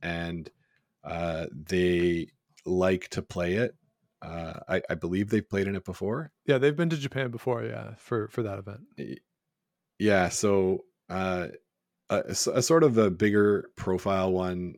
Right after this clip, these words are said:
Speaker 1: for curling in Japan. So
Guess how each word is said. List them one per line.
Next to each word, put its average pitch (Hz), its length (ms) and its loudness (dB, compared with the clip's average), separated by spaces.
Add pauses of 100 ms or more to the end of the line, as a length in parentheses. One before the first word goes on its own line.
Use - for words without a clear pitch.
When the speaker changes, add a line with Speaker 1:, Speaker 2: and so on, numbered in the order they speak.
(140)
Speaker 1:
for 90 880 -2 (280)
curling 98 320 0
in 90 100 -4
Japan. 87 680 -4 (1040)
So 95 540 2